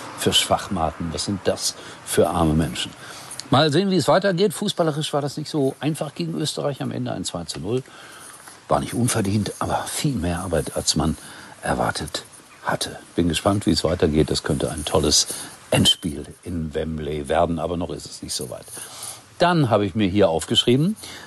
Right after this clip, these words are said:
äh, Zweitligaergebnisse von heute Abend. Zwei zu eins. Ganz einfach. Äh, Düsseldorf schlägt Paderborn und Darmstadt achtundneunzig Sandhausen mit zwei zu eins.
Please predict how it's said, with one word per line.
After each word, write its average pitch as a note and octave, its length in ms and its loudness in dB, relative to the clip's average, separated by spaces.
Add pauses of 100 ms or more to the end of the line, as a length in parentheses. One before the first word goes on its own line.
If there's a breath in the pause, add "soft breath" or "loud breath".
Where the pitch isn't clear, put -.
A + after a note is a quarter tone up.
(120)
äh, F#2+ 220 6
Zweitligaergebnisse G2+ 1000 2
von E2+ 240 -4
heute E2 220 0
Abend. F2 260 -4
Zwei E3+ 300 2
zu - 120 4
eins. G#3+ 460 2 (500 loud breath)
Ganz G#2+ 200 0
einfach. B2 480 4
Äh, A2+ 220 4
Düsseldorf B2 440 4
schlägt A2+ 300 2
Paderborn A#2+ 640 6
und G#2 200 0
Darmstadt G#2+ 380 2
achtundneunzig E2 640 -6 (360 loud breath)
Sandhausen C#3 680 4
mit G2+ 120 4
zwei F2+ 220 2
zu - 140 -2
eins. F#2 260 -4